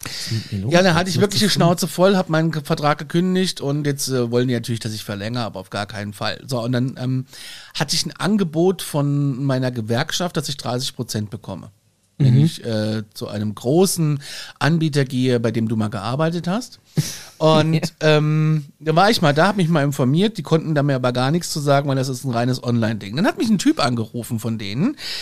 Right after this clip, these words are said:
Speaker 1: Ja.
Speaker 2: ähm, der mir das erklärt hat und hat, äh, natürlich mega, also dreißig Prozent ist eine Menge Holz.
Speaker 1: Ja, ja.
Speaker 2: Jetzt haben wir zu Hause ja diesen Gigabit-Vertrag zu Hause, ne? Also so ein Gigabit zu Hause braucht kein Mensch.
Speaker 1: <clears throat>
Speaker 2: Es braucht kein
Speaker 1: Ja.
Speaker 2: Mensch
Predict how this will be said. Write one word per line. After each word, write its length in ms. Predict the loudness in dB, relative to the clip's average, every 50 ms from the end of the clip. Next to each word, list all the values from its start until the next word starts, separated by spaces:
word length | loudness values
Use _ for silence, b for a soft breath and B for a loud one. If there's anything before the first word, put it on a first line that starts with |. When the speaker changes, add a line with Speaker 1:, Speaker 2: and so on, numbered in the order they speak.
| B B B
Speaker 1:
Ja. 280 | 2 2 4 4 4
Speaker 2:
ähm, 220 | 4 4 4 2 2
der 120 | 2 2
mir 80 | 2 2
das 160 | 2 2 0
erklärt 380 | 0 -2 2 2 2 2 2 2
hat 200 | 0 0 0 0
und 200 | 0 0 0 0
hat, 180 | 0 0 -2
äh, 240 | -2 0 2 2 2
natürlich 380 | 2 0 -2 -2 -2 -2 -2 0
mega, 280 | 0 0 2 2 0 0
also 100 | -2 -2
dreißig 360 | -4 -4 -2 -2 -2 -2 -4
Prozent 320 | -6 -4 -2 -2 -4 -4
ist 140 | -4 -4 -2
eine 60 | -2
Menge 260 | -2 -2 -4 -4 -6
Holz. 440 | -6 -8 -8 -8 -10 -12 -14 -16 -16 _ _ _ _ _ _ _ _ _ _ _ _ _ _ -4
Speaker 1:
Ja, 140 | 0 0 2
ja. 220 | 2 2 2 0 -2
Speaker 2:
Jetzt 220 | -2 -4 -4 0 2
haben 140 | 2 2 2
wir 120 | 2 0
zu 180 | 0 -2 -2 0
Hause 320 | 0 0 0 2 0 0
ja 40 | 0
diesen 340 | 0 0 0 0 0 -2 0
Gigabit-Vertrag 1160 | 0 0 2 2 2 2 0 -4 -8 -10 -10 -10 -10 -10 -10 -8 -8 -6 -6 -6 -8 -10 -10
zu 160 | -10 -10 -10
Hause, 340 | -8 -10 -10 -10 -10 -10 -10
ne? 280 | -6 -4 -2 -2 -2 -2
Also 240 | -4 -4 -4 -4 -6
so 120 | -6 -6
ein 200 | -6 -6 -6 -6
Gigabit 560 | -6 -4 -2 -2 -2 -2 -2 -4 -6 -6 -6 -6
zu 160 | -8 -8 -6
Hause 220 | -6 -8 -8 -8
braucht 180 | -6 -6 -6 -4
kein 160 | -4 -4 -2
Mensch. 340 | -2 -2 -2 -2 -2 -4 -4 -2
Speaker 1:
<clears throat> 160 | 0 0 0
Speaker 2:
Es 80 | 0 0
braucht 320 | 0 0 0 0 -2 -4
kein 200 | -2 0 2 2
Speaker 1:
Ja. 40 | 2
Speaker 2:
Mensch 320 | 2 0 0 -2 -4 -6